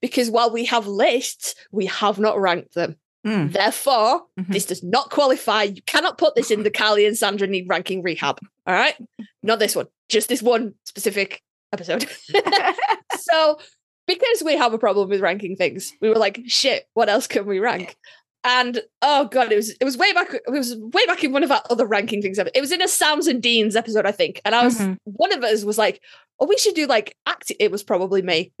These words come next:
Speaker 1: 'cause I'm the one that comes up with these stupid ideas. And then Sandra's like, "Yeah, we should do that." And I'm like,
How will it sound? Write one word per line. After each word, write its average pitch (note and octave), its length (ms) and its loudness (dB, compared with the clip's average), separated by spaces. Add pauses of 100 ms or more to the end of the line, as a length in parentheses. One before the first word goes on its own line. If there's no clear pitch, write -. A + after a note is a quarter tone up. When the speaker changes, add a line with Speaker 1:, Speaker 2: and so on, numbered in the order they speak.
Speaker 1:
'cause B3 100 2
I'm C4+ 200 2
the B3 80 4
one A3 180 4
that A3 120 -2
comes A#3+ 260 0
up A3+ 100 -2
with A3 140 2
these F#3+ 200 -2
stupid - 460 -2
ideas. F#3+ 580 2
And A3+ 160 0
then G#3+ 160 2
Sandra's A3 420 0
like, G3+ 160 0
"Yeah, A4+ 280 4
we E4 80 4
should C4 180 -2
do A4 160 6
that." A3+ 180 2
And G#3+ 100 0
I'm A3+ 80 0
like, F#3+ 280 0